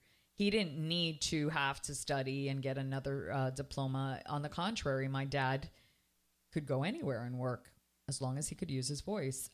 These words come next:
Um, when I accepted the trip from Mimi, I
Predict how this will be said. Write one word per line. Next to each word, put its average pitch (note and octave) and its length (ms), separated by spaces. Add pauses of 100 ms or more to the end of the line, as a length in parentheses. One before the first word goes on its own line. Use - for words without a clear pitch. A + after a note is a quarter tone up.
Um, D3 560 (960)
when D#4+ 380
I F4+ 160
accepted C#4+ 420
the C4 80
trip B3+ 300
from A#3 240
Mimi, F3+ 520
I D#3+ 360